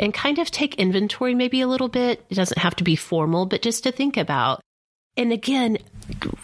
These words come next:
going back to what you said, it can be small things. It can be a something small, a new practice that you have spiritually, a, a playlist that is just really thrills you. It can be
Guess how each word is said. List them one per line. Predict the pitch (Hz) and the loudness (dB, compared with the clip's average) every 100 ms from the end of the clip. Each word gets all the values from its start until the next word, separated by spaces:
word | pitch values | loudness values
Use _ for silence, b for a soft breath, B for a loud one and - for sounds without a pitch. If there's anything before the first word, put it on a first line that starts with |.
| 190 | -4
going | 214 220 220 | 0 2 2
back | 196 - | 0 0
to | 208 | 0
what | 185 | 2
you | 190 | 0
said, | - 226 185 - | 0 0 0 -2
it | 233 240 | -4 -2
can | 285 | 0
be | 262 302 | 2 2
small | 277 - 151 190 | 0 2 2 2
things. | 214 - - - - - | 0 -4 -4 -2 -2 -2
It | 285 | -2
can | 302 320 | 0 2
be | 262 233 208 202 | 2 2 2 0
a | - | 0
something | 180 - 262 254 - 262 240 | 0 0 2 2 2 0 0
small, | - - 202 185 151 135 135 143 B _ _ _ - | -2 0 2 4 4 4 2 -2 B _ _ _ -4
a | |
new | 220 226 | 0 0
practice | 226 175 165 - 170 | 0 -2 -2 0 0
that | 165 - | 0 0
you | |
have | 160 160 151 147 | 2 2 2 0
spiritually, | - - 98 - - 151 110 - - | -2 0 0 0 0 2 2 0 -4
a, | - - | -8 -4
a | 226 | -2
playlist | 226 - 208 185 156 131 - - | -2 -2 0 2 2 0 0 0
that | 175 - | 2 2
is | 165 - - | 0 -2 -4
just | - 170 - - - - | 2 2 2 -4 -6 -4
really | 180 190 202 185 139 131 - _ _ _ _ _ | 0 2 2 2 2 0 -4 _ _ _ _ _
thrills | 208 202 175 160 - | -2 2 2 0 0
you. | 131 - 131 - | 0 0 0 -2
It | - 220 | -2 0
can | - 269 | 0 0
be | 240 262 247 185 160 | 2 0 2 2 0